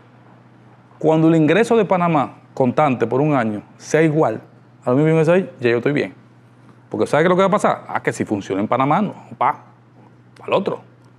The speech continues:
pa el otro y pa el otro. Entonces me busco un logístico y ya. Y del edificio sale solo. ¿Por qué tanta ahora el hambre ahora de conquistar otro mercado, de colonizar? Que es una chulada. Por eso sacar pasaporte, pero ayer.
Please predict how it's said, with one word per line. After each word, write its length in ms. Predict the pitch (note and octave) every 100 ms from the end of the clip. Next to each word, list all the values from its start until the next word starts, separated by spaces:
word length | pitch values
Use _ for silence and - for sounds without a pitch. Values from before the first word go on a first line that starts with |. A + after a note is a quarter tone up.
| - -
pa 100 | G2+
el 60 |
otro 140 | A2+ F3
y 20 |
pa 80 | D#3
el 60 |
otro. 160 | F3+ -
Entonces 240 | - A2+
me 60 | G2+
busco 140 | A2+
un 60 | C#3
logístico 340 | D3 E3 E3+
y 40 | B2
ya. 200 | A2 - - - - - _ - - _ _ _
Y 80 | A#2
del 100 | A#2+
edificio 260 | B2+ D3+ E3
sale 200 | E3 D#3+
solo. 280 | D#3+ A2+ - - _ _ _ _ _ - -
¿Por 160 | C3
qué 120 | - F3
tanta 560 | G#3 A3+ F#3+ D#3+ D3+
ahora 260 | D3+ E3 D3+
el 80 | D#3+
hambre 360 | F3+ D3 C#3
ahora 220 | C#3+ C3+
de 180 | B2+ B2
conquistar 520 | C#3 C3 B2+ G#2+ D#3 -
otro 280 | F#3 F#3+ F3
mercado, 440 | C3+ B2 B2+ C3+
de 60 | B2+
colonizar? 760 | C3 B2 A2+ C#3 C#3 - - -
Que 80 |
es 100 | -
una 120 | A#2 A2
chulada. 380 | A#2+ B2 B2+ - -
Por 120 | - A#2
eso 220 | D#3+ D#3 - - -
sacar 400 | A#2 - B2+ D3
pasaporte, 480 | E3+ D3+ D#3+ E3
pero 240 | D#3+ D3+ B2+
ayer. 380 | A#2+ F3 G#3